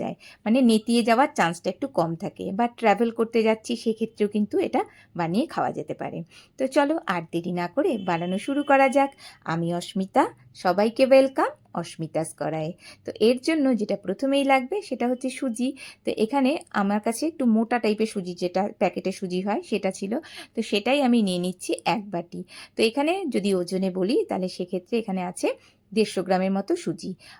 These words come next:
আর এর মধ্যে যেটা দেব সেটা হলো গরম জল। গরম জল বলতে কিন্তু বেশ ফুটনো জল যেটা হয় সেই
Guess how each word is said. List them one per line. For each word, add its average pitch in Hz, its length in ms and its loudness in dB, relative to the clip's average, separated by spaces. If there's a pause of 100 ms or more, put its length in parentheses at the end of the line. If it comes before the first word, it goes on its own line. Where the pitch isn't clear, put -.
(100)
আর 170 60 -2 (180)
এর 220 180 2
মধ্যে 254 280 0 (140)
যেটা 202 180 -4 (100)
দেব 180 140 -2 (180)
সেটা 180 260 -4
হলো 233 140 0 (280)
গরম 180 260 4 (120)
জল। 156 140 -2 (140)
গরম 190 280 2
জল 277 160 4
বলতে 302 240 2
কিন্তু 370 180 0 (120)
বেশ 233 160 6 (100)
ফুটনো 214 460 0
জল 175 220 4
যেটা 180 260 -2
হয় 262 140 2 (340)
সেই 202 160 0